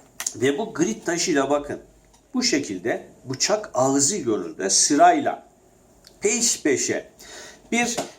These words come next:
e, masat çekme işlemi gerçekleştirmezseniz ağzında kalın bir hani çapak olacak. Ve ayrıca,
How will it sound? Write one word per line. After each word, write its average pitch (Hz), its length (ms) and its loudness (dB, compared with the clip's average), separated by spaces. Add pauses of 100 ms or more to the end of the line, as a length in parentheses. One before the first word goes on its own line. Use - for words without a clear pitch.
(120)
e, 175 580 2
masat 190 560 0
çekme 190 400 0
işlemi 175 500 -2
gerçekleştirmezseniz 175 1500 0
ağzında 143 580 0
kalın 170 400 -2
bir 147 280 -2 (440)
hani 95 260 0 (240)
çapak 175 520 0 (140)
olacak. 120 500 0 (960)
Ve 202 320 2
ayrıca, 170 580 2